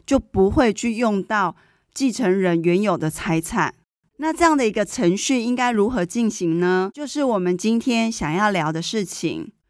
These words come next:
要启动这个对法院做遗产清册的呈报，除了呢，继承人可以在继承事实发生的三个月内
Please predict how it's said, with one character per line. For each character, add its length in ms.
要 200
启 300
动 260
这 100
个 160
对 240
法 300
院 220
做 240
遗 200
产 240
清 280
册 220
的 120
呈 320
报， 320
除 240
了 200
呢， 360
继 160
承 240
人 220
可 160
以 140
在 200
继 160
承 220
事 260
实 240
发 240
生 240
的 120
三 260
个 140
月 240
内 340